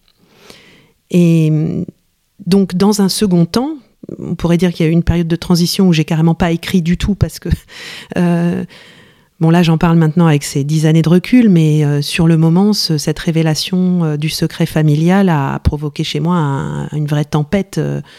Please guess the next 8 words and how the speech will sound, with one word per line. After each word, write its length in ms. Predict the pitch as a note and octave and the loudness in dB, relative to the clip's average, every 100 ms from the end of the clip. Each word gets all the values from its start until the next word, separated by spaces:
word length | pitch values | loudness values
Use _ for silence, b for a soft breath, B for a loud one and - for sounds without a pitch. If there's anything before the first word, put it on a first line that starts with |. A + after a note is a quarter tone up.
| B B | B B
émotionnelle 800 | F3+ D#3+ D#3 - D#3 E3+ G3+ F3+ | 2 2 2 0 0 2 0 -2
qui, 300 | - D3+ C3+ | -6 -4 -4
euh, 200 | C3 D3 C#3+ B B - | -4 -6 -12 B B -10
a 200 | C#3 C3+ | -8 -6
bloqué 400 | C#3 E3 F3+ - | 0 2 4 2
le 60 | G3 | 0
processus 520 | - D#3+ D#3+ - D#3 | 0 0 -2 -2 -2
d'écriture, 640 | D3+ - D#3+ - A3+ A#3+ | -2 -2 -4 -2 -2 -4